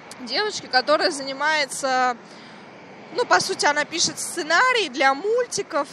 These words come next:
э, для игр и так далее. И она очень глубоко в теме аниме,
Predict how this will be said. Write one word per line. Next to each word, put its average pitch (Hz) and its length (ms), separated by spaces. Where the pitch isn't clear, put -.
э, 269 280
для 262 420
игр 285 480
и 262 40
так 262 280
далее. 311 640
И 254 80
она 330 280
очень 392 380
глубоко 285 680
в - 80
теме 269 420
аниме, 320 840